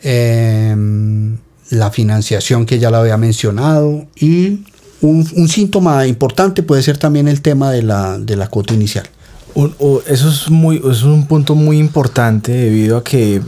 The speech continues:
Speaker 2: em, cuando arrancó el escándalo de Odebrecht, pues ya venía antes,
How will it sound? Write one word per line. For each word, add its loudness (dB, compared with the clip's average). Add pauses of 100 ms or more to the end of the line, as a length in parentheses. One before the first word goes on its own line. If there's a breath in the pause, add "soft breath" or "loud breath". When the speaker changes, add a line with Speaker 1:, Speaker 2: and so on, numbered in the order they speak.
Speaker 2:
em, -2 (800 loud breath)
cuando 0
arrancó 0
el 0
escándalo 0
de -4
Odebrecht, 0 (220 loud breath)
pues -2
ya 2
venía 0 (120)
antes, -2